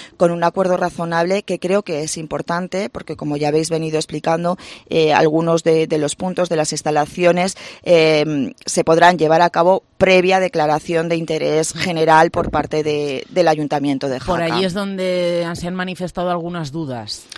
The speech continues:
Speaker 2: de hasta qué punto puede ser de interés general, quedan huecos allí por donde se puede colar algo que no sea beneficioso.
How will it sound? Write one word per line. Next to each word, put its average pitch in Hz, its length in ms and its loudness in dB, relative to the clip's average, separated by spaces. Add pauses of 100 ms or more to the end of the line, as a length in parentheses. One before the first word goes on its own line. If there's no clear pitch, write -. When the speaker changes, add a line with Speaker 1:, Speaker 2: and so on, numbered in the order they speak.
(200)
Speaker 2:
de 156 300 -6
hasta 156 240 -8
qué 190 160 -6
punto 202 400 -4
puede 175 180 -6
ser 185 220 -8
de 180 60 -8
interés 175 320 -8
general, 175 640 -4
quedan 180 400 -8
huecos 180 500 -2
allí 175 240 -8
por 175 160 -10
donde 165 240 -8
se 156 140 -10
puede 175 200 -8
colar 170 280 -4
algo 165 320 -4
que 175 100 -8
no 160 100 -8
sea 151 200 -6
beneficioso. 156 800 -8